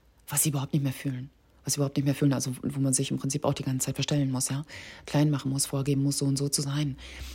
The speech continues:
Das und das zu brauchen oder das und das nicht, nicht zu brauchen, beispielsweise auch. Also, du siehst schon, Ah, ewig langes Thema, ewig tiefes Thema und vor allen Dingen wünsche ich mir eine Community, in der ihr auch miteinander reden könnt.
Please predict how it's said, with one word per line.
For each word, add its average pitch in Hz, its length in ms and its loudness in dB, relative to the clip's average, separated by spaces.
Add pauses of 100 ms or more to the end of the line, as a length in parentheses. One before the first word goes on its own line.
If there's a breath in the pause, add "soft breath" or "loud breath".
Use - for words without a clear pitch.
(120)
Das 135 160 2
und 135 80 4
das 135 140 2
zu - 80 0
brauchen 160 340 4
oder 131 160 0
das 135 160 0
und 139 80 2
das 135 160 0
nicht, 147 160 0 (360)
nicht 160 320 6 (200)
zu - 100 0
brauchen, 127 400 -4
beispielsweise - 640 -4
auch. - 180 -8 (520 loud breath)
Also, 147 260 2 (220 loud breath)
du 165 80 -2
siehst 175 160 8
schon, 139 180 4 (800 loud breath)
Ah, 247 280 10 (320 loud breath)
ewig 220 240 10
langes 185 280 8
Thema, 160 440 4
ewig 160 300 2 (180)
tiefes 226 360 6
Thema 160 240 6
und 147 140 6
vor 147 100 4
allen 147 100 6
Dingen 170 160 6
wünsche 165 180 2
ich - 120 -4
mir 160 160 4
eine 151 160 2
Community, 156 560 2
in 147 140 0
der 147 180 2
ihr 151 200 0
auch - 140 -4
miteinander 143 440 2
reden 131 180 0
könnt. 135 260 -10